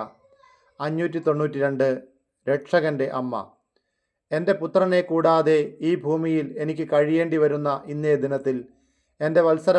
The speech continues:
മക്കളെ, നിങ്ങളും എന്നോടൊപ്പം ഉണർന്നിരിക്കുക. ഞാൻ രക്ഷകൻ്റെ അമ്മയാണ്. തൻ്റെ ദൗത്യം അവിടുന്ന് പൂർത്തീകരിച്ചിരിക്കുന്നു. ഘോര പീഡനങ്ങളും നിന്ദാപമാനങ്ങളും ഏറ്റ് മരണം വരിച്ച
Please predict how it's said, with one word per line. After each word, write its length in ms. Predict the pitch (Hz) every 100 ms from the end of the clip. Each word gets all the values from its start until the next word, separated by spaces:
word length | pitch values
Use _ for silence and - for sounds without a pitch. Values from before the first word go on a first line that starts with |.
| 160
മക്കളെ, 360 | 151 160 151 135 - -
നിങ്ങളും 360 | 147 165 170 165 151 - 147
എന്നോടൊപ്പം 480 | 147 160 156 147 147 143
ഉണർന്നിരിക്കുക. 600 | 147 147 139 127 123 107 92 _ _ _ _ _ _ _
ഞാൻ 140 | 151 175 160
രക്ഷകൻ്റെ 480 | 160 185 185 165 151
അമ്മയാണ്. 420 | 135 139 113 101 98 _ _ _ _ _
തൻ്റെ 220 | 160 175 196 160
ദൗത്യം 400 | 165 - 180 170 -
അവിടുന്ന് 320 | 156 165 165 139
പൂർത്തീകരിച്ചിരിക്കുന്നു. 840 | 156 156 160 147 131 123 117 101 90 _ _ _ _ _ _
ഘോര 240 | - 160 180 190
പീഡനങ്ങളും 600 | 170 170 175 170 165 156 151 - -
നിന്ദാപമാനങ്ങളും 960 | 160 165 180 165 170 165 165 160 160 147
ഏറ്റ് 240 | 143 151 139 135 _ _ _ -
മരണം 380 | 143 165 185 185
വരിച്ച 240 | 165 151